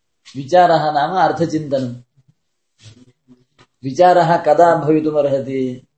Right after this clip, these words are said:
आदौ मन्त्रग्रहणम्, अनन्तरं तस्य विचारः। तस्मात् आदौ मन्त्रग्रहणं भवति। प्रायः किं भवति, मन्त्रग्रहणे वा महान् समयो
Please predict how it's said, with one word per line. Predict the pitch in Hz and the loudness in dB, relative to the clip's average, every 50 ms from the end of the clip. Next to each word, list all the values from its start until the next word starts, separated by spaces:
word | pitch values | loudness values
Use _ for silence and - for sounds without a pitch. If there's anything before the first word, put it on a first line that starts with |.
| _ _ _ _ _ _ _ _ _ _ _ - | _ _ _ _ _ _ _ _ _ _ _ -12
आदौ | 117 120 127 127 147 170 180 170 | -8 -6 -2 0 2 2 2 0
मन्त्रग्रहणम्, | 147 131 131 120 131 131 113 101 120 113 101 95 95 101 113 143 165 165 _ _ _ _ _ | -2 -6 -6 -6 -4 -6 -6 -4 -4 -6 -6 -6 -8 -12 -12 -12 -14 -14 _ _ _ _ _
अनन्तरं | 101 113 147 180 175 - - - - - - | -16 -12 -10 -10 -10 -12 -14 -18 -20 -20 -20
तस्य | _ - _ - | _ -20 _ -20
विचारः। | 90 _ _ _ _ _ _ _ _ _ _ _ _ _ _ _ _ _ _ _ _ _ _ _ _ _ _ _ _ _ _ _ _ _ _ _ _ _ _ _ _ _ _ _ _ _ _ | -20 _ _ _ _ _ _ _ _ _ _ _ _ _ _ _ _ _ _ _ _ _ _ _ _ _ _ _ _ _ _ _ _ _ _ _ _ _ _ _ _ _ _ _ _ _ _
तस्मात् | 101 110 143 160 156 113 117 - - _ _ _ _ _ _ | _ -20 -18 -16 -14 -14 -16 -16 -20 _ _ _ _ _ _
आदौ | 117 127 135 151 160 151 | -8 -4 0 2 2 0
मन्त्रग्रहणं | 143 135 131 127 - 139 120 117 113 107 113 127 | 0 -2 -8 -8 -10 -10 -10 -12 -12 -14 -14 -16
भवति। | 135 120 120 123 123 120 - - _ _ _ _ _ _ _ _ _ _ _ _ _ _ _ _ _ _ _ _ _ | -12 -8 -8 -8 -8 -10 -14 -20 _ _ _ _ _ _ _ _ _ _ _ _ _ _ _ _ _ _ _ _ _
प्रायः | - 131 131 147 156 160 165 175 170 | -8 -6 -4 -2 0 2 2 2 2
किं | 147 165 175 170 | 0 -2 -2 0
भवति, | 160 160 151 151 151 147 151 151 | 2 2 2 2 0 -2 -4 -6
मन्त्रग्रहणे | 151 135 113 120 117 151 156 139 156 156 151 160 160 160 165 165 165 170 165 | -6 -6 -10 -6 -2 -2 0 0 0 0 2 2 2 2 2 2 2 2 4
वा | 165 160 160 156 | 4 4 2 2
महान् | 156 143 135 151 156 156 139 | 2 0 0 0 0 0 -2
समयो | 127 151 151 151 151 151 151 151 151 151 147 147 151 - | -2 -4 -2 0 2 2 4 4 4 2 0 -4 -6 -12